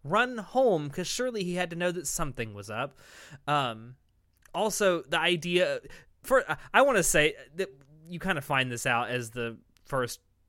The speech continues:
thirteen episodes go around, along, but Eren's father is a fucking moron. Like, why would you, we find,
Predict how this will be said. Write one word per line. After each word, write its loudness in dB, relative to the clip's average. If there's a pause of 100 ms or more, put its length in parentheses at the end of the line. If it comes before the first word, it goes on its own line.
(200)
thirteen -2
episodes 0
go 0
around, 2 (120)
along, 2
but 0 (580)
Eren's 6
father 10
is -4
a -4
fucking 2
moron. -4 (880)
Like, 6 (140)
why 8
would 2
you, -4 (380)
we -2
find, 4